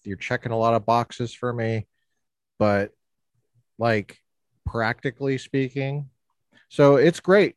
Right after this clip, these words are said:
to, if, if, if we were, so I'm gonna write this description up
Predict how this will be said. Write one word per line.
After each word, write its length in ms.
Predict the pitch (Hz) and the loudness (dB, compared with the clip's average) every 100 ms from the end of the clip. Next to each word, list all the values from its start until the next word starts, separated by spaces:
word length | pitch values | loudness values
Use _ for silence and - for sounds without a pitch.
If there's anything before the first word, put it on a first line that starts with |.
| _ | _
to, 460 | 143 147 127 117 - _ _ _ 117 - | 0 2 2 0 -6 _ _ _ -12 -4
if, 200 | 147 - | -4 -4
if, 320 | - 147 - _ | -4 -4 -6 _
if 220 | 147 139 | -4 -4
we 180 | 147 165 | 0 0
were, 380 | 196 190 170 131 _ - | 0 0 -2 -6 _ -14
so 160 | - | -6
I'm 120 | 151 160 | -4 -2
gonna 300 | 160 139 - | 0 -2 -4
write 340 | 117 127 135 | -6 -4 -4
this 240 | - 135 - | -4 -6 -6
description 640 | 127 - - 127 - 127 | -12 -10 -8 -8 -4 -2
up 240 | 117 98 | -2 -2